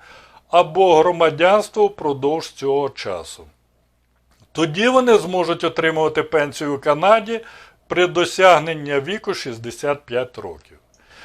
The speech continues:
Молодші віком, звичайно, мають вищі і кращі шанси. Хоча за наступні десять років законодавство може змінитися в кращу сторону. Наприклад, Україна укладе відповідну угоду з Канадою щодо пенсій.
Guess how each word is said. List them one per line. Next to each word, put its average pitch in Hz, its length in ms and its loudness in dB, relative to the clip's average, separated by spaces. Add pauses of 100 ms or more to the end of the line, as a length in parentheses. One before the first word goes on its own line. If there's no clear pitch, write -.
(160)
Молодші 254 480 2
віком, 175 380 -4
звичайно, 175 720 0
мають 165 520 2
вищі 175 680 -4
і 131 80 -10
кращі 135 720 0 (360)
шанси. 98 580 -2 (520)
Хоча 214 680 2
за 165 200 0
наступні 190 480 -4
десять 196 440 -2
років 214 400 0
законодавство 170 800 2
може 165 340 -2
змінитися 139 600 -6
в 139 100 -6
кращу 123 520 0
сторону. 104 580 -8 (380)
Наприклад, 196 600 2
Україна 190 500 2
укладе 185 460 4
відповідну 180 560 -4
угоду 190 480 -2
з - 100 -12
Канадою 165 680 0
щодо 156 420 -6
пенсій. 92 580 -10